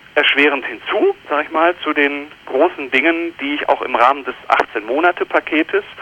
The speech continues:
was ich ja auch bei dir gekauft habe, als eines der großen Ziele definiert habe, dass ich ein Buch schreibe und ein Buch veröffentliche bei einem großen,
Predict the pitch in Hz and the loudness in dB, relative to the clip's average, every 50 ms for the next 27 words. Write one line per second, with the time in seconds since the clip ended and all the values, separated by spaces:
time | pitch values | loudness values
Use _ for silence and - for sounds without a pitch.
0 | - - - - - 120 113 110 110 127 - - 139 - - - 131 123 131 139 | -14 -14 -14 -8 -8 -8 -6 -4 -2 0 2 2 2 2 0 -2 -2 2 2 2
1 | 139 139 - - - - - - - 135 - - 131 117 123 - - - 127 120 | 2 0 -4 -10 -20 -20 -10 -4 -4 -4 0 2 2 2 2 0 0 2 2 2
2 | 120 120 123 127 123 - - - - - - 120 - - 139 139 135 - - 123 | 4 4 2 2 0 -2 -6 -6 -2 0 0 2 4 2 2 2 0 -2 -2 -2
3 | 113 117 120 143 170 170 - 147 139 - - 143 165 160 131 113 113 107 - 113 | 0 2 2 2 2 2 -2 -8 -10 -6 -4 -2 0 0 0 0 -2 -4 -6 -6
4 | 101 107 113 131 139 - 147 131 131 135 139 156 156 151 - - - - - - | -2 0 0 0 2 2 4 4 4 4 4 4 2 2 -2 -8 -18 -18 -20 -20
5 | - - - 117 120 120 127 135 127 123 120 - 151 170 202 240 254 - - - | -8 -6 -4 -4 -2 0 0 0 0 0 -2 -2 0 2 2 2 2 0 -2 -6
6 | - - - - - - - - - 110 117 131 156 175 - 190 190 180 160 143 | -6 -10 -6 -2 0 2 2 4 4 6 6 6 4 4 2 2 2 2 2 0
7 | 135 127 127 135 143 156 - - - 107 - - 156 - - 185 170 175 170 - | 0 0 0 -2 -4 -4 -4 -2 -2 0 2 2 2 0 -2 -4 -4 -4 -2 -2
8 | - 147 - 85 98 113 110 110 - - 107 117 151 180 - - 175 170 | -2 2 2 2 2 0 -4 -10 -6 -2 0 2 2 2 0 -4 -10 -10